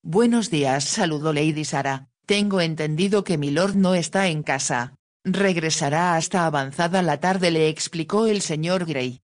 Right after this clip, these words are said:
"¿Sería tan amable de preguntarle si podría hospedarme en Reed la noche del viernes?" "Tengo un compromiso en las cercanías y me facilitaría las cosas el que su señoría me brindara su hospitalidad".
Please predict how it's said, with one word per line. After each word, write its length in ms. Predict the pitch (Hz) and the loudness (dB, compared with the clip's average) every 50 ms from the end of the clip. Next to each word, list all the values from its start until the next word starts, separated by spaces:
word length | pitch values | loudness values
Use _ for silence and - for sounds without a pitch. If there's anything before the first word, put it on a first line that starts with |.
| _ _ | _ _
"¿Sería 500 | - - - 214 170 160 190 202 202 190 | -8 -2 0 2 2 2 2 2 2 2
tan 260 | 190 - 185 180 185 170 | 0 0 -2 -2 -2 -2
amable 400 | 147 151 156 170 170 170 160 151 | -2 0 -2 -2 0 0 -2 0
de 140 | 147 135 | 0 -2
preguntarle 800 | 143 151 147 139 131 131 131 131 135 180 190 220 214 226 214 208 | -2 -2 -4 -4 -4 -4 -6 -6 -2 0 0 0 2 0 0 0
si 160 | - 214 208 | 2 0 0
podría 500 | - 175 151 143 151 165 170 170 165 160 | 0 -2 -6 -4 -2 -2 0 2 2 2
hospedarme 720 | 165 165 160 - - 151 143 160 180 196 202 190 170 160 | 0 0 -2 -4 -4 -4 -2 0 0 0 0 2 2 2
en 100 | 156 156 | 0 0
Reed 240 | 165 190 208 220 196 - | 0 -2 -2 -2 -2 -4
la 180 | - 190 175 165 | -2 0 0 2
noche 340 | 165 196 214 - - 208 175 | 2 0 -2 0 -2 -2 0
del 200 | 160 156 147 147 | 0 -2 -2 -2
viernes?" 560 | 175 190 214 220 220 247 294 302 - - - _ | 0 0 0 0 0 -2 -2 -4 -8 -12 -12 _
"Tengo 340 | - 185 180 190 190 170 160 | -2 0 2 2 2 2 2
un 200 | 165 170 185 185 | 2 2 0 0
compromiso 720 | - 156 151 147 143 143 147 156 190 208 196 - 208 185 | 2 0 -2 -2 -2 -4 -4 -2 0 -2 -2 0 0 0
en 140 | 165 156 156 | 0 2 0
las 220 | 147 135 139 - | 0 -2 -2 -2
cercanías 680 | - 165 156 156 156 151 156 175 190 190 180 185 180 - | -4 -6 -4 -2 -4 -2 0 0 2 2 2 2 0 0
y 60 | 214 185 | 0 0
me 120 | 180 165 | 0 0
facilitaría 840 | - - 170 151 - 175 156 151 151 - 156 143 147 160 180 185 170 | 0 -2 -2 -2 0 -2 -2 -2 -2 -4 -4 -4 -2 0 0 0 2
las 220 | 165 139 131 127 | 0 0 -2 -2
cosas 460 | - - 190 202 190 - 226 208 - | -2 -2 -2 -2 0 -2 -4 0 0
el 160 | 208 175 156 156 | 0 0 0 -2
que 100 | 160 151 | -2 -2
su 160 | - - 160 | 0 -2 -2
señoría 580 | - - 156 160 147 135 - 170 196 220 233 | 0 0 0 0 0 -4 -2 0 0 2 2
me 140 | 226 208 175 | 2 2 2
brindara 520 | 151 147 143 139 139 139 156 156 156 151 151 | 2 0 -2 -2 0 0 0 2 2 0 0
su 180 | - 165 156 | 0 0 2
hospitalidad". 960 | 151 151 151 147 - - 151 143 147 143 143 139 139 127 131 127 123 123 131 | 2 2 2 0 -2 -4 -4 -4 -2 -4 -2 -2 -2 -2 -2 -2 -2 -4 -8